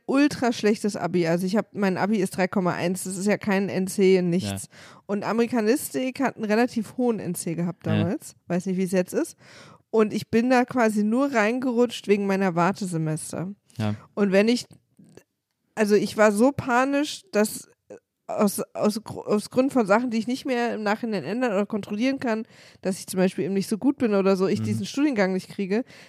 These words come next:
Speaker 1: dass ich alle anderen Voraussetzungen ultra pünktlich und ultra fertig haben wollte, damit, damit sozusagen nichts, also ich alles auf grün setzen kann, dass ich diesen Studiengang kriege und
Speaker 2: Ja.
Speaker 1: da drin aufgenommen werde und anfangen kann zu studieren.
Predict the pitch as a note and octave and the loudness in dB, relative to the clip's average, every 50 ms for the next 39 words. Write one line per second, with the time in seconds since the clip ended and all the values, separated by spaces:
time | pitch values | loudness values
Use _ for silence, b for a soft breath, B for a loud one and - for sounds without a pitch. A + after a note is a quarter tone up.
0 | B - A3 A3 A3 G#3+ A#3+ - - G#3+ C4 C#4+ - - A#3 C4 C4+ C4+ C4+ - | B -2 0 0 0 -2 -4 -2 0 2 2 4 2 2 2 2 0 0 0 0
1 | C#4 A3+ G3 G3 G#3+ B3 - C4+ A#3+ - B3 A#3 - - - B3+ C#4 D4 C#4+ - | -2 2 4 4 4 6 4 0 -2 0 -4 -6 -6 -4 0 2 2 2 0 0
2 | - C#4 A#3+ - - - C4+ C4+ C4+ - C4 B3+ B3 A#3+ G#3+ - - - G#3+ B3+ | -2 -2 -2 -2 0 0 0 0 -2 -4 -4 -2 0 -2 -2 -2 -2 0 0 2
3 | C4 B3+ B3+ - A3+ A3 A3+ - A#3+ G#3 G#3 G#3+ A3 A3+ A3 G3+ G#3 F#3+ F#3+ G3+ | 0 0 -2 -2 -2 -2 0 0 2 2 2 2 2 -2 -4 -2 0 0 0 0
4 | G#3+ G3 F#3 F#3 F#3 F#3 G3 F3+ F#3+ F#3 F#3+ G3 G3 b b b b b b b | -2 0 0 0 0 0 -2 -2 -2 0 0 -2 -4 b b b b b b b
5 | b b b b _ _ _ - G#3 G#3 G#3 G#3 G3 A3 A3 G3+ G#3+ A3+ G#3 G#3 | b b b b _ _ _ 0 2 4 4 2 2 2 0 2 2 2 2 2
6 | G#3 G#3 G#3+ A3+ C#4 D4 - - - - - - - - - - _ _ _ G#3 | 2 2 2 2 2 2 0 -8 -12 -12 -12 -12 -12 -12 -14 -16 _ _ _ -2
7 | G3 G3 G#3 G#3 G3+ - - - - B3+ B3+ C4 B3 - - - - G#3+ - - | 0 0 0 -2 -2 -2 2 4 4 4 4 2 0 -2 -2 -2 -4 -4 -2 0
8 | A3 B3 A#3+ A#3 A#3 A3 G#3 - A3 G#3 A3 G#3 G3+ G3+ G#3 A3 A3 G3 - _ | 2 4 4 6 4 2 2 0 -4 -4 -2 0 2 2 0 0 -2 -4 -4 _
9 | G#3 G#3 G#3+ A#3 A3+ - B3+ C#4+ E4 C#4+ A3+ G3 F#3 - - A3 F3+ G3 F#3+ F#3 | -4 -2 -2 -2 -2 2 4 4 4 4 2 0 -2 -2 -4 -2 0 0 0 2
10 | F#3+ G3 G3 G3 G3+ G3 - - G#3+ - - C4 B3 A#3+ A#3 A3+ A3 A3 A3+ A3 | 2 2 2 2 -2 -2 -2 -4 -4 -4 -4 -4 -2 -2 0 0 0 0 0 -2
11 | - - D3 G3+ G#3 - B3 G#3+ G#3 A3+ G3+ G3 - G3+ - - F3+ F3+ F#3 F3 | -2 -4 -8 -8 -8 -8 -8 -6 -4 -6 -6 -6 -8 -12 -12 -10 -4 -2 -2 -2